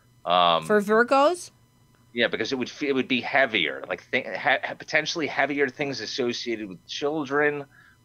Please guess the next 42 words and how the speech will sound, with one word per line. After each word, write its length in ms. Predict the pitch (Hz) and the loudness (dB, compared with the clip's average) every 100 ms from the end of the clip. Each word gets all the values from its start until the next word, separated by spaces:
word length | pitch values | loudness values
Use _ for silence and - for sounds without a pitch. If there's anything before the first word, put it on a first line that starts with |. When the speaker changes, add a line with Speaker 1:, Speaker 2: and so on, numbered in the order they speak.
| - | -4
Speaker 1:
with, 320 | 98 87 85 | -2 0 2
uh, 420 | 92 85 80 80 - - - - - | 4 6 4 0 -6 -20 -20 -10 0
um, 500 | 90 85 80 78 - - - _ - | 4 4 0 -8 -12 -12 -16 _ -12
romance. 920 | 110 131 143 147 143 143 143 - - - 104 | 4 6 8 6 4 4 2 -4 -10 -12 2
Romance 640 | 135 160 156 117 101 - | 4 4 4 2 0 -8
would 100 | 104 | -14
take 280 | - 107 95 | -2 -2 2
on 180 | 98 92 | 2 0
more 300 | 92 95 92 | -2 2 0
of 140 | 82 | 2
a 340 | 87 80 78 - _ _ _ _ _ | 4 4 2 -4 _ _ _ _ _
stoic 920 | - - - - 110 101 92 - - - _ | -6 -2 -2 4 6 6 4 0 -12 -18 _
sensibility. 1080 | - - 104 95 - 90 95 87 82 80 76 _ - _ _ | -8 -2 0 0 -4 0 4 4 2 0 -4 _ -20 _ _
Um, 200 | 90 92 90 - - | 0 0 -2 -18 -20
potentially, 580 | - - 143 147 151 135 | -12 -4 -2 -2 0 0
and 120 | 107 | 0
this, 180 | 123 127 | -4 -2
I'm 220 | 120 104 95 | -4 -4 -10
just, 220 | - - | -16 -8
I'm, 140 | 104 107 - | -6 -6 -6
I'm 80 | |
not 120 | 117 113 | -4 -4
sure 160 | - | -4
if 60 | 104 | -4
I'm 60 | |
remembering 300 | 87 87 85 | 0 0 0
the 80 | 80 | -2
right 100 | 76 | -4
things. 200 | 82 85 | -6 -12
It 40 | - | -14
could 140 | 165 | -12
be 160 | 170 135 | -8 -8
pets 460 | - - 127 - | -10 -8 -8 -8
too. 420 | - - 110 127 123 | -10 -2 -2 -2 -8
I 60 | 110 | -12
know 140 | 117 | -10
that 140 | 110 101 | -8 -8
sounds 360 | - 95 90 | -8 -10 -10
so 100 | - | -8
whack, 440 | 87 90 90 95 - | -6 -4 -2 -4 -6
but 80 | - | -2
Speaker 2:
Pets? 520 | 214 262 - - | 0 0 -2 -14